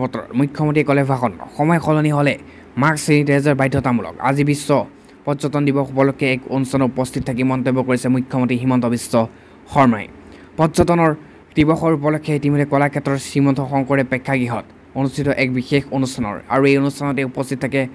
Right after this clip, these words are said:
মুখ্যমন্ত্ৰী ডক্টৰ হিমন্ত বিশ্ব শৰ্মাৰ লগতে পৰ্যটন মন্ত্ৰী বিমল বৰা, অতিৰিক্ত মুখ্য সচিব আৰু পৱন বৰঠাকুৰ। সেই অনুষ্ঠানতে মুখ্যমন্ত্ৰী শৰ্মাই কৈছে যে কৰোণাক কিছু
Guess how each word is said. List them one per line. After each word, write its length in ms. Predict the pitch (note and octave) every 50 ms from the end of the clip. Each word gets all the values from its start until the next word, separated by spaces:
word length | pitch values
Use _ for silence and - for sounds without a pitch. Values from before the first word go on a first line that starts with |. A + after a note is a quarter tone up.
| - - - - - - -
মুখ্যমন্ত্ৰী 380 | C#3 B2+ - - D3 C#3 C3 C3 B2+
ডক্টৰ 220 | B2 - C#3 B2+ B2+
হিমন্ত 240 | C3 C3+ C#3 C3+ C3+ C3 C3
বিশ্ব 140 | C3 - C3+ B2+ A#2
শৰ্মাৰ 220 | A#2+ B2 B2 B2 B2
লগতে 220 | A#2+ A#2+ B2 B2+ A2+ -
পৰ্যটন 420 | B2+ B2+ - - B2+ B2+ C3+ A2+ - - - - - - - -
মন্ত্ৰী 220 | C3 C3+ C3 C3+ B2+ B2+
বিমল 220 | B2+ C3 C3+ C3+ B2+
বৰা, 120 | B2 B2+ B2
অতিৰিক্ত 300 | A#2+ - C#3 C3+ B2+ - B2+ B2
মুখ্য 220 | B2 A#2+ - B2+ A#2+ -
সচিব 240 | A#2+ - - A#2+ G2+ - - - - - - - - - G#2+ B2+
আৰু 180 | C3+ B2+ G#2 F#2 - - - - - -
পৱন 240 | - C3 C#3 D3+ D3 C3+ B2+
বৰঠাকুৰ। 340 | B2 A#2+ A2+ A2 - G#2+ G#2+ -
সেই 120 | D3+ D3+ E3
অনুষ্ঠানতে 320 | E3 D#3 D#3+ D#3+ D#3 D3+ D#3 D3 D3+
মুখ্যমন্ত্ৰী 340 | C#3+ D3+ - C#3+ C#3+ C#3+ C3+ -
শৰ্মাই 260 | C#3 C#3 C#3 C#3 C3 -
কৈছে 200 | - B2+ B2+ C#3 A#2+ G#2
যে 80 | F2+ - - - - - - - - - - -
কৰোণাক 300 | C#3 C#3+ D#3 D#3 D3+ C#3 D3 C#3+
কিছু 220 | C3+ - - C3